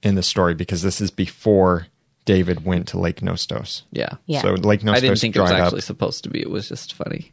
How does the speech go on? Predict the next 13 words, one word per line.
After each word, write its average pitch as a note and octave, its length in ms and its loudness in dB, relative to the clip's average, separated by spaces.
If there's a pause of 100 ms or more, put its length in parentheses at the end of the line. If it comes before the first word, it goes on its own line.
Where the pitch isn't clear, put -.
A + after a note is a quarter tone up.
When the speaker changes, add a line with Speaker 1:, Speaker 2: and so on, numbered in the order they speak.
(140)
Speaker 1:
Yeah. - 140 -8 (160)
It A2+ 80 4
dried A#2 240 4
up G#2+ 140 2
probably G#2 440 2
sometime F2+ 440 -2
during F2+ 180 -2
the F2+ 60 -4
curse, - 280 -4
maybe G#2+ 220 4
even F#2+ 220 2
dried F2+ 320 2
up F2+ 180 -2